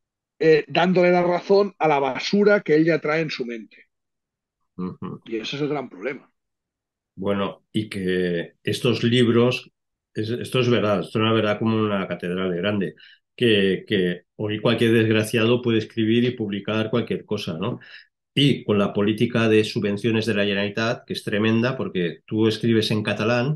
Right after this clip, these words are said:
Speaker 2: un libro, sobre todo si es de tendencia catalanista, y sabes que ya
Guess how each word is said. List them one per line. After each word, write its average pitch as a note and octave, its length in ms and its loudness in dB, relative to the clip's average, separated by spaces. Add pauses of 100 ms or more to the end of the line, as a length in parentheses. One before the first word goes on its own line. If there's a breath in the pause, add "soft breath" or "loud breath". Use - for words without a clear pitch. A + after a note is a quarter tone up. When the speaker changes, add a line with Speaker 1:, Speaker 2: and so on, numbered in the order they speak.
(260)
Speaker 2:
un F#2+ 60 -12
libro, B2 480 -2 (420)
sobre D#2+ 260 -12
todo F2 140 -4
si F#2 100 -6
es F2 80 -8
de G2 80 -4
tendencia F#2+ 420 -2
catalanista, A2+ 720 -2
y A2 100 -2
sabes A#2 420 0
que G#2+ 220 0
ya A2+ 320 -2